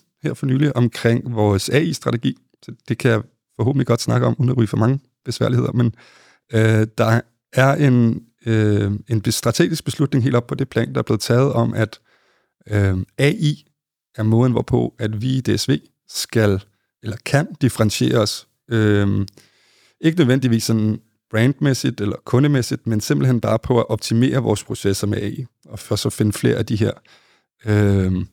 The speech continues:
hvad kan man sige, kognitive processer, måske, der kan automatiseres, øh,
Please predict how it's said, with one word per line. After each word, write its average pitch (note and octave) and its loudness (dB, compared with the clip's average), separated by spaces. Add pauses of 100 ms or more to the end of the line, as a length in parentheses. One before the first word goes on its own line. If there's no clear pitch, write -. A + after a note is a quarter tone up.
(960)
hvad G#2+ -12
kan G#2+ 2
man G2+ 2
sige, G#2 0 (100)
kognitive C#3+ 0
processer, C3 -2 (140)
måske, A#2+ -2
der - -2
kan A#2 0
automatiseres, A2+ -2 (160)
øh, G#2 2